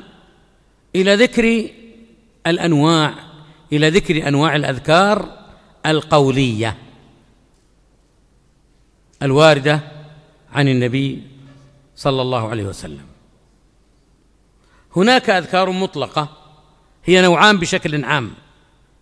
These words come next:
نوعان بشكل عام، أذكار مطلقة وأذكار مقيدة، إما بزمان أو بمكان أو بأسباب،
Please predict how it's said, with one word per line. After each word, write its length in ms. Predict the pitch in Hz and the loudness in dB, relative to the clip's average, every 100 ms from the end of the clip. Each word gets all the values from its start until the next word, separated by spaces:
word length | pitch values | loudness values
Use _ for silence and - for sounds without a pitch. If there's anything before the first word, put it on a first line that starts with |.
| _ _ _ _ _ _ _ _ _ _ _ _ _ _ - | _ _ _ _ _ _ _ _ _ _ _ _ _ _ -6
نوعان 600 | 143 143 127 165 208 226 - - _ _ _ _ _ - | 0 2 4 4 2 0 -12 -20 _ _ _ _ _ -10
بشكل 540 | 113 165 170 196 180 | -2 0 2 2 2
عام، 320 | 143 147 104 87 - - _ _ _ _ _ _ _ _ _ - | 4 2 0 -6 -16 -20 _ _ _ _ _ _ _ _ _ -14
أذكار 380 | 117 - 185 170 | -12 2 4 6
مطلقة 460 | 160 175 190 - 156 | 4 2 0 2 2
وأذكار 600 | 147 135 160 156 190 247 - - - _ _ _ _ _ _ _ _ 151 | 2 2 4 4 4 0 -10 -20 -20 _ _ _ _ _ _ _ _ 0
مقيدة، 640 | 151 175 147 120 117 165 | 2 4 2 2 -2 2
إما 160 | 165 | 2
بزمان 600 | 139 135 139 151 196 208 - - - _ _ - | 2 0 2 4 4 2 -6 -20 -20 _ _ 2
أو 160 | 175 175 | 4 6
بمكان 500 | 147 147 160 196 226 | 4 0 4 2 4
أو 120 | 233 | 4
بأسباب، 500 | 185 190 - 143 | 4 2 -2 -2